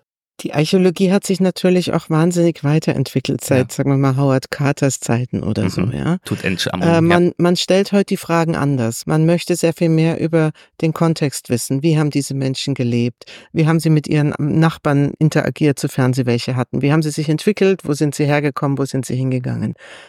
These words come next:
Speaker 1: Man geht nicht mehr so unbedingt objektbezogen vor, sondern tatsächlich versucht man sich so ein Bild zu zeichnen
Speaker 2: Mhm.
Speaker 1: von der ganzen Gesellschaft, was schwierig ist. Denn das eine, was wir Archäologen finden,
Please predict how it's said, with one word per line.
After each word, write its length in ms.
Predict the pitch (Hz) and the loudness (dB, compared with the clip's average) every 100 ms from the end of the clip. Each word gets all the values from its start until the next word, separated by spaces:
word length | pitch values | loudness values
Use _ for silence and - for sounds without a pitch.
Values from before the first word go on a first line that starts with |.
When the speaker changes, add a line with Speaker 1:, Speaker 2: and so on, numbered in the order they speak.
| _ | _
Speaker 1:
Man 160 | 151 156 | 0 2
geht 220 | 190 202 | 2 2
nicht 240 | 185 - | 0 2
mehr 140 | 180 160 | 2 2
so 160 | 165 | 0
unbedingt 500 | - 185 175 175 - | 2 2 2 2 0
objektbezogen 840 | 160 160 160 - 165 - 170 165 | -2 0 -2 -2 -6 -2 0 0
vor, 320 | - 165 160 160 - - - | 0 0 0 0 -8 -20 -18
sondern 440 | - 165 165 160 - | -4 0 2 0 -2
tatsächlich 640 | 175 165 175 - 170 - - - | -2 0 0 0 -2 -2 -10 -6
versucht 400 | 170 170 180 175 | -2 -2 -2 0
man 140 | 165 | 0
sich 120 | 165 | -2
so 120 | - | 0
ein 160 | 160 151 - | 0 0 0
Bild 380 | 180 185 160 - - - | 2 2 -2 -12 -18 -10
zu 140 | 165 | -8
zeichnen 460 | - 151 139 131 147 | -2 0 0 0 0
Speaker 2:
Mhm. 60 | |
Speaker 1:
von 180 | 110 143 | 0 -2
der 120 | 143 | -2
ganzen 460 | 139 143 - 147 151 - | 0 -2 -2 -2 -4 -4
Gesellschaft, 580 | 147 139 131 139 127 - - - - | -2 0 0 0 -4 -8 -20 -14 -4
was 180 | 190 | -2
schwierig 480 | - 185 196 160 120 | -2 0 2 2 -2
ist. 360 | - - - - | -4 -8 -6 0
Denn 240 | 151 160 - - _ - | 2 2 -2 -14 _ -8
das 140 | 156 | -6
eine, 340 | - 180 208 170 | 0 2 2 2
was 220 | 165 - | -2 0
wir 140 | 170 | 0
Archäologen 500 | 156 - 156 151 156 | 0 0 0 0 -2
finden, 540 | - 185 202 208 196 | 0 2 2 4 2